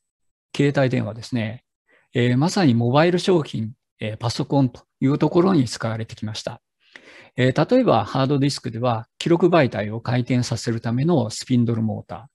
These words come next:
そしてヘッドの位置決めをするための、えっと、ボイスコイルモーター、そして皆さんの持っている携帯電話ではスピーカー、イヤホン、そして、えっと、今日のような講義の時にはバイブレーション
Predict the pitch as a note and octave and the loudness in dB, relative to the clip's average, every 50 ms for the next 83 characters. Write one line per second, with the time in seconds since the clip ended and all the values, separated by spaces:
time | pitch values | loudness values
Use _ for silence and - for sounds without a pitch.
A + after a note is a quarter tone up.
0 | _ _ _ - - C#3 C3 - - C#3+ B2+ G#2+ D#3 A3 G#3+ - D3+ B2+ A#2 A2+ | _ _ _ -6 -4 -4 -4 -2 -2 -2 0 2 0 0 0 0 0 0 0 -2
1 | G#2+ - C3 C3 A#2+ A#2 A2+ A2+ A2+ - - A2+ A#2 - A#2+ A#2+ B2+ D3+ F3 - | -4 -4 -4 -2 0 0 -2 -2 -4 -6 -6 -8 -6 -4 -2 -2 0 0 0 0
2 | - - - - _ - A#2+ A#2+ - A2 G#2+ G#2 A2 G#2+ B2+ C3+ - - - - | 0 0 -2 -8 _ -8 -6 -4 -4 -4 -4 -4 -4 -6 -6 -8 -12 -16 -20 -20
3 | - - _ _ - C3 C3 D3 D3 - - - C3 B2 A#2 A2+ G#2+ G#2+ G#2+ A2 | -20 -20 _ _ -6 2 4 4 4 4 0 0 0 2 2 2 0 -2 -4 -8
4 | - - - - _ _ _ _ _ _ _ _ _ _ _ _ - - F3+ F3 | -12 -16 -20 -20 _ _ _ _ _ _ _ _ _ _ _ _ -4 -2 0 0
5 | F3+ - F3 D#3 D3 D#3 F3 F3 E3 C3+ A#2+ A#2 A2+ A2+ A2 A#2 A#2+ A#2 - _ | 2 2 2 4 4 4 2 4 4 4 4 4 2 2 2 0 -2 -4 -4 _
6 | B2+ B2+ C#3 C3 - - C#3 C#3 C#3+ - C#3+ C3+ C3+ A#2+ C3 B2 A2+ G#2+ G#2 A#2 | -2 -2 -2 -4 -4 -2 -2 -2 0 0 0 0 0 0 -2 -2 -4 -4 -6 -6
7 | A#2+ C3+ D3+ C#3+ A#2 - - - - - B2 B2 A#2+ - - B2+ A#2+ A2+ A2 - | -6 -4 -4 -4 -4 -4 -8 -8 -2 0 0 0 -2 -2 -2 -2 -2 -2 -4 -6
8 | - _ _ _ - C3+ D#3 F3 E3 D#3 - - B2 A2+ A2 A2 - - _ _ | -10 _ _ _ 2 4 4 6 4 2 0 -2 -4 -4 -4 -6 -8 -12 _ _
9 | _ - - - B2+ - - - - F#3 F#3+ F#3 F#3 - _ _ _ _ - A#2 | _ -12 -6 -4 -4 -4 -2 0 2 2 2 2 0 -4 _ _ _ _ -2 -2
10 | A2+ A2 - A2 G#2+ A#2 A#2 - - F#3 E3 C#3+ C3 B2+ A#2+ A#2+ B2 B2 D3 D3+ | -2 -2 -2 -4 -4 -4 -4 0 2 2 4 4 2 2 0 -2 -2 0 0 0
11 | C#3 B2 - - C#3 C3+ C3 C3 C#3 C#3+ A#2+ B2 A#2 - - D#3+ E3+ - A#2+ A2+ | 0 -2 -2 -2 -2 0 0 0 0 0 -2 -2 -4 -4 -2 0 0 0 0 0
12 | B2 B2+ C3+ C#3+ D#3+ E3 E3+ D#3+ D3+ - B2+ A2+ A2+ A2+ | -2 -2 -2 0 2 2 2 2 2 0 -2 -4 -4 -6